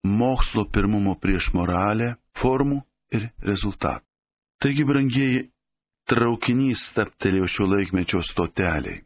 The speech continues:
Stotelė, kurioje jau postdemokratija, nerandanti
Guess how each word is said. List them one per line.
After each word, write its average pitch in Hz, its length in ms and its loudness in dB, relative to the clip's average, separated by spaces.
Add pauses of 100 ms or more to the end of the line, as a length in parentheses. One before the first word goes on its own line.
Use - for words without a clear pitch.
(380)
Stotelė, 143 560 0
kurioje 120 640 0 (580)
jau 110 280 0 (100)
postdemokratija, 90 1600 -2 (1300)
nerandanti 110 840 2